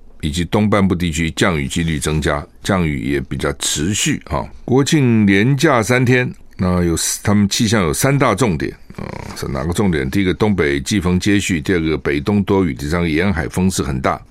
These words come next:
国庆前周三到周六，就今天呢，到礼拜六，水汽多，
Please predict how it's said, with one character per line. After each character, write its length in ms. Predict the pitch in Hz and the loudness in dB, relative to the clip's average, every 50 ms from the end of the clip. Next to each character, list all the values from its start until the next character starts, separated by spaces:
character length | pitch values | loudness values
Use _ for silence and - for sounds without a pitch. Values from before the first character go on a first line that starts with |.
| - - - | -20 -18 -8
国 260 | - 98 107 117 131 | -4 -2 0 0 0
庆 440 | 120 - - 143 139 113 104 98 90 | 0 0 0 0 2 4 4 2 2
前 400 | - - 90 82 85 90 95 90 | 2 0 0 2 2 2 2 2
周 220 | - 131 127 127 | 2 2 2 4
三 180 | 110 123 117 120 | 2 2 2 2
到 140 | 120 117 107 | 2 2 2
周 200 | - 120 117 123 | 2 2 2 4
六， 240 | 123 120 98 - - - - - - | 4 2 2 0 -2 -10 -20 -20 -12
就 120 | - - 85 | -6 -4 -2
今 200 | - - 98 98 | 0 2 2 2
天 200 | 87 95 95 90 | 2 2 2 2
呢， 100 | 82 78 | 0 0
到 140 | 78 95 87 | 0 0 0
礼 80 | 78 | 0
拜 120 | 69 82 90 | 0 0 0
六， 140 | 90 85 | 0 0
水 180 | 78 - 85 76 | 0 0 -2 -2
汽 200 | - - 113 104 | 0 0 -2 0
多， 260 | 82 - 92 90 87 | 0 2 2 0 0